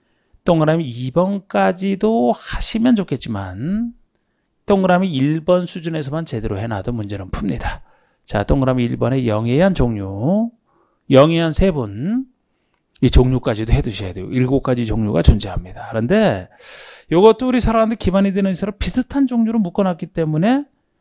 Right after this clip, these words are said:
그냥 이해를 통해서 하셔야지 이걸 하나하나 외울 수는 없어요. 단 이름의 종-, 이름 가지고 종류를 느낌을 잡으시되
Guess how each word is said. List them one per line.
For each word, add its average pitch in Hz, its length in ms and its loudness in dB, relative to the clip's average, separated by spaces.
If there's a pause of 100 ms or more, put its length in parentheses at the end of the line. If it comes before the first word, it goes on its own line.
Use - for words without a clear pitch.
그냥 170 340 0
이해를 156 440 0
통해서 143 360 -6
하셔야지 127 580 -4
이걸 147 200 -4
하나하나 143 300 -6
외울 123 220 -2
수는 131 200 -6
없어요. 123 260 -4
단 170 300 0 (960)
이름의 196 760 4
종-, 151 460 -2
이름 175 440 2
가지고 165 600 -2
종류를 135 680 -2
느낌을 156 460 -4
잡으시되 120 920 -2